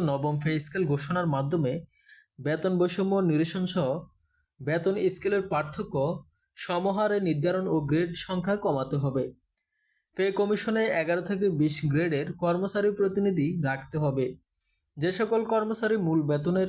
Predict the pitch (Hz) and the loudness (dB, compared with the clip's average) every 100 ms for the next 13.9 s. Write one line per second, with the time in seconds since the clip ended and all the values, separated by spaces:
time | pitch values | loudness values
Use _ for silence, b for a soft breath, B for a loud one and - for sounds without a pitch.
0 | 180 - - 180 185 - - 139 147 147 | -2 -8 -4 -4 -4 -6 -8 -4 -4 0
1 | 147 175 - _ _ _ _ - 196 202 | -2 -2 -8 _ _ _ _ -4 -2 0
2 | 226 151 147 156 202 - _ _ - 180 | 0 0 0 -2 -4 -12 _ _ -4 -2
3 | 196 220 170 165 - 202 185 170 175 190 | 0 0 0 0 -2 -4 0 0 2 2
4 | 185 190 175 190 147 143 139 214 - 147 | 2 2 2 2 2 2 0 -2 -2 -2
5 | 143 147 131 127 - _ b b b 156 | 0 0 2 -2 -6 _ b b b -2
6 | 180 196 - 214 208 - 156 165 - 180 | 0 0 0 0 0 0 0 0 0 0
7 | 143 165 175 170 - 131 143 160 160 160 | 2 2 0 -6 -10 -4 -2 2 2 2
8 | 160 175 170 139 - - - _ _ - | 0 -2 0 0 -2 -12 -20 _ _ -2
9 | 196 202 208 202 196 214 214 147 151 160 | 0 2 4 2 2 0 -2 -2 0 0
10 | - 196 185 - 139 147 156 156 170 180 | 0 0 -2 -4 -2 0 0 0 2 2
11 | 180 180 175 135 165 - b b - - | 0 -2 0 0 -2 -12 b b -8 -4
12 | 180 196 202 208 202 196 180 147 156 156 | 0 0 2 2 2 2 0 0 0 0
13 | 151 143 160 165 160 151 170 196 | 0 2 0 0 -2 0 -2 -2